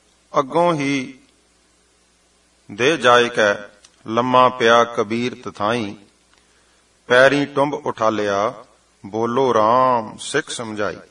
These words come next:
ਜਿਉਂ ਲੋਹਾ ਪਾਰਸ ਛੁਹੇ, ਚੰਦਨ ਵਾਸ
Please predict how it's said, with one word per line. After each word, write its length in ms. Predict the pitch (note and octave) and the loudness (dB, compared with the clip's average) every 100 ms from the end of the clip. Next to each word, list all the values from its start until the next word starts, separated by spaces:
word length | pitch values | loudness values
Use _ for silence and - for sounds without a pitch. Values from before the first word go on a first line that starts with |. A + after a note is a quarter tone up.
| _ _ _ _ _ _ _ _ _ _ _ - | _ _ _ _ _ _ _ _ _ _ _ -20
ਜਿਉਂ 480 | F2 A#2 C#3 A2+ A#2 | -6 -2 -2 -2 -4
ਲੋਹਾ 580 | A2 A2 A2 B2 G2+ G#2+ | -4 -4 2 4 4 0
ਪਾਰਸ 520 | - A2 A#2 B2+ B2+ | 2 4 6 2 -4
ਛੁਹੇ, 560 | - C#3 D3+ G2 G2+ F#2+ _ _ _ - | -8 -6 -4 -6 -10 _ _ _ _ -8
ਚੰਦਨ 440 | C3 C3 C3+ C#3 | -6 0 0 0
ਵਾਸ 580 | A2 G#2+ A2 A#2 A#2 | 2 4 6 4 2